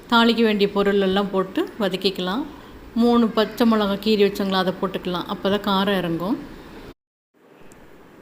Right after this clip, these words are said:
கட் பண்ணி வச்ச வெங்காயத்தையும் கருவேப்பிலையும் போட்டு வதக்கிக்கலாம். அடுத்து இஞ்சி பூண்டு பேஸ்ட்டு போட்டு பச்சை வாசம் போற வரைக்கும் வதக்கிக்கலாம். அடுத்து தக்காளி அரிஞ்சு வச்சோங்களா, அதையும் போட்டு வதக்கிக்கலாம்.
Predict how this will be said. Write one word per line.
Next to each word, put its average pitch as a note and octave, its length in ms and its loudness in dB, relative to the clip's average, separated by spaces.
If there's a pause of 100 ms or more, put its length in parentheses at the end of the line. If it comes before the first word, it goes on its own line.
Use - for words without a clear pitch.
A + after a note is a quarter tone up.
(100)
கட் G#3+ 220 -2
பண்ணி A3+ 320 4
வச்ச G3+ 340 0
வெங்காயத்தையும் G3+ 720 2 (140)
கருவேப்பிலையும் G3+ 500 2
போட்டு F#3+ 280 0
வதக்கிக்கலாம். E3+ 600 -4 (2750)
அடுத்து G#3+ 340 2
இஞ்சி G#3+ 280 2
பூண்டு G#3 280 2
பேஸ்ட்டு F#3+ 360 0
போட்டு F#3 280 0 (260)
பச்சை G3+ 260 -2
வாசம் F#3+ 300 0
போற F3 200 0
வரைக்கும் F3+ 300 -4
வதக்கிக்கலாம். E3 540 -6 (680)
அடுத்து G3 200 -6 (100)
தக்காளி G#3+ 300 2
அரிஞ்சு F#3 220 0
வச்சோங்களா, F3 380 -4
அதையும் F#3+ 220 -4
போட்டு F3 280 -2
வதக்கிக்கலாம். E3+ 580 -6